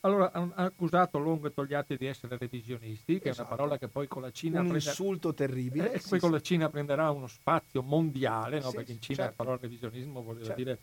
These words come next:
Speaker 1: fare
Speaker 2: Certo.
Speaker 1: proprio una brutta fine. Qui almeno si limitavano.
Speaker 2: <laughs>
Speaker 1: E poi va a finire comunque che vengono espulsi.
Speaker 2: Sì,
Speaker 1: E
Speaker 2: sì.
Speaker 1: finisce la, la, l'avventura di Viva il Leninismo, finisce
Speaker 2: Con l'espulsione,
Speaker 1: con
Speaker 2: sì.
Speaker 1: l'espulsione. Però, eh, due anni dopo abbiamo le amministrative e il P C è sempre al sedici virgola sei per cento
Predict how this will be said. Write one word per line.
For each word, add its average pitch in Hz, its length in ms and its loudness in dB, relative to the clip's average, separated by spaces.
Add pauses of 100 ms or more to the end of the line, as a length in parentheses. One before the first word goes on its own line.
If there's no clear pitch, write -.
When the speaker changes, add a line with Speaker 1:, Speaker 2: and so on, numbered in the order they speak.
(200)
Speaker 1:
fare 127 200 2
Speaker 2:
Certo. 123 80 -4
Speaker 1:
proprio 131 200 -8
una 127 80 -8
brutta 127 280 -2
fine. 175 240 2
Qui 226 100 0
almeno 170 320 4
si 160 140 -4
limitavano. 139 560 -4
Speaker 2:
<laughs> - 320 -20 (120)
Speaker 1:
E - 20 -10
poi 170 160 4
va - 120 8
a 226 60 8
finire 240 340 4
comunque 180 260 2
che 151 80 0
vengono 139 220 2
espulsi. 160 580 4
Speaker 2:
Sì, - 140 -4
Speaker 1:
E - 20 -2
Speaker 2:
sì. 139 160 -8
Speaker 1:
finisce 151 460 2
la, 127 160 0
la, 127 220 -2
l'avventura 151 580 4
di 139 100 0
Viva 151 220 4
il 139 80 4
Leninismo, 175 400 2
finisce 120 580 -2 (160)
Speaker 2:
Con 170 140 -2
l'espulsione, - 560 -8
Speaker 1:
con 190 100 4
Speaker 2:
sì. 180 60 8
Speaker 1:
l'espulsione. 139 400 -2
Però, 208 400 4
eh, 143 260 -4
due 175 160 4
anni 226 180 0
dopo 202 300 4
abbiamo 156 300 0
le 135 60 0
amministrative 165 720 0
e 180 40 0
il 175 100 0
P 190 140 -2
C - 200 -2
è 202 40 4
sempre 185 300 0
al 151 40 -2
sedici 156 380 -2
virgola 127 240 -10
sei 123 160 -18
per 113 180 -12
cento 160 440 -6